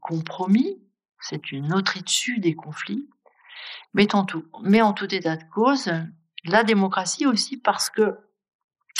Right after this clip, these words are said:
elle valorise les droits individuels, enfin, elle fait toute leur place aux droits individuels, aux libertés fondamentales des individus, euh, c'est nécessairement une culture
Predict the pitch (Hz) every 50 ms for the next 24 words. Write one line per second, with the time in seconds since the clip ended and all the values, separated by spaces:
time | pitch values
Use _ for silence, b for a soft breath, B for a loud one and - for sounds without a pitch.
0 | - B B B B B B B B _ _ _ - - 180 185 175 165 151 143
1 | 139 147 156 165 165 160 170 185 196 220 269 320 311 254 196 151 143 - 151 147
2 | 143 139 139 - - 147 143 165 151 180 196 202 196 196 175 160 156 147 147 160
3 | 165 160 202 226 277 320 277 190 151 139 135 - - 151 151 147 147 - - 156
4 | 147 - - - 180 165 - - 175 - - - - 262 294 302 285 - - -
5 | - - 160 156 151 160 156 165 170 165 - 156 147 151 151 143 151 156 147 160
6 | 175 185 - - 285 269 226 185 160 160 170 - - _ _ _ _ B B B
7 | B B B B B B B B B B B B B B B _ - 185 202 208
8 | 202 196 170 185 175 175 - - 190 185 - 180 170 165 160 165 165 160 160 165
9 | 180 180 175 160 165 160 156 160 160 156 151 156 - 160 165 160 160 - 208 240
10 | 269 320 311 B B B B B B B B B B - 151 160 160 - - -
11 | - 226 233 233 _ _ - 160 160 160 - - 180 190 214 226 208 190 - -
12 | 175 165 165 - - 202 202 196 196 185 175 -